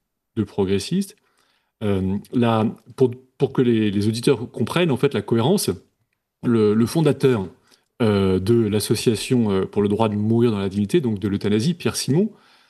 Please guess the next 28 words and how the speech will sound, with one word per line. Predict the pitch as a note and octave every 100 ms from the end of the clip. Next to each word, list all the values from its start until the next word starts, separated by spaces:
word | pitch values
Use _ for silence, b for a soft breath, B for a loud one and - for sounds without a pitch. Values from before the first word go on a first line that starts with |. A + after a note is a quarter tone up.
| b -
euh, | G2
qui | F#2
était | A#2+ A#2+ -
un, | F#2+ F#2+
un | G#2+
gynécologue | F#2 A2 A2 - A2 A#2 G#2+ G2
français, | G2 - G#2+ - A#2 A2+
euh, | G2 F#2 -
grand | G#2 G2+
maître | A2 A2 F#2+
de, | F#2+ G2
de |
la | -
Grande | G#2+ G#2
Loge | G2+
de | G2+
France, | - D3+ G3 - B B B B -
euh, | G#2+ -
était | B2+ C3 D3 D3
aussi, | C3 A2+ - - F3 G3 F3
euh, | A2 G2+
le |
fondateur | G2+ C3+ G#2 - C#3+ F3 B2+
du | G#2
planning | G2+ B2+
familial | B2 A#2 B2 B2+
en |
France. | B2 A#2 -